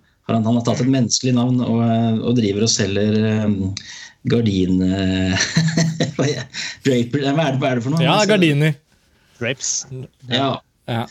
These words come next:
Speaker 1: Og han er liksom menneskeliggjort også i måten han, han blir spilt på. Eh, en sånn lun type. Eh,
Speaker 2: Ja.
Speaker 1: så det er jo humorelementet her da, i, i denne filmen.
Speaker 3: I'm also very funny.
Speaker 1: Ja,
Speaker 3: Ja.
Speaker 1: men jeg må jo si, jeg, jeg skjønner ikke helt, eh, altså,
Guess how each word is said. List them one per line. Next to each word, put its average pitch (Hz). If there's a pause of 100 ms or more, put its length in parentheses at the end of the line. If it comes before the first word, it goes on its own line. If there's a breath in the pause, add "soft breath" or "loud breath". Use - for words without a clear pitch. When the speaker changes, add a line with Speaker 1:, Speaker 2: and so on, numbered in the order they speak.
(160)
Speaker 1:
Og 123
han 139
er 156
liksom 151
menneskeliggjort 143
også 123
i 160
måten 117
han, 127
han 135
blir 123
spilt -
på. 185 (240)
Eh, 123 (560)
en 123
sånn 127
lun 127
type. 147 (420)
Eh, 131 (240)
Speaker 2:
Ja. 117
Speaker 1:
så 139
det 135
er 123
jo 131
humorelementet 107
her 113
da, 135 (120)
i, 113 (160)
i 110
denne 104
filmen. 107 (420 loud breath)
Speaker 3:
I'm 110
also 123
very 117
funny. 120 (480 loud breath)
Speaker 1:
Ja, 143
Speaker 3:
Ja. -
Speaker 1:
men 156
jeg 196
må 190
jo 220
si, 220
jeg, 214 (160)
jeg 196
skjønner 139
ikke 175
helt, 160
eh, 170
altså, 165